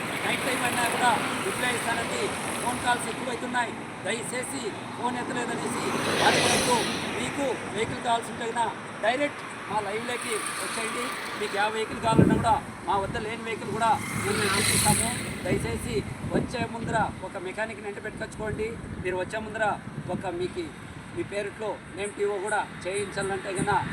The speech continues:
లైసెన్స్ కూడా ఉండాలా. లైసెన్స్ ఉండే వాళ్ళకి మాత్రమే వెహికల్ ఇస్తామని కూడా చెప్తున్నాను. మాకు వచ్చే వెయ్యి రూపాయల కోసము మేము వెహికల్ సోల్డ్ అవుట్ చేస్తున్నాము. దయచేసి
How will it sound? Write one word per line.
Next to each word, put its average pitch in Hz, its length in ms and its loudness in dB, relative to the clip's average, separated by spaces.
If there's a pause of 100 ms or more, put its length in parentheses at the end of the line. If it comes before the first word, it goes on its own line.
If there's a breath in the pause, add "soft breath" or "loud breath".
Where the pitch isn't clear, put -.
(320)
లైసెన్స్ 185 400 0
కూడా 202 180 2
ఉండాలా. 196 520 4 (240)
లైసెన్స్ - 340 2
ఉండే - 200 4
వాళ్ళకి - 220 6
మాత్రమే - 680 6
వెహికల్ - 220 6
ఇస్తామని 160 420 4
కూడా 190 220 6 (320)
చెప్తున్నాను. 202 600 4 (280)
మాకు 190 180 4
వచ్చే 190 240 2
వెయ్యి 190 180 2
రూపాయల - 180 2
కోసము 208 480 0 (260)
మేము 233 500 -2
వెహికల్ 185 320 0 (540)
సోల్డ్ 185 180 -2
అవుట్ 175 220 -2
చేస్తున్నాము. 175 760 -4 (180)
దయచేసి 196 560 -2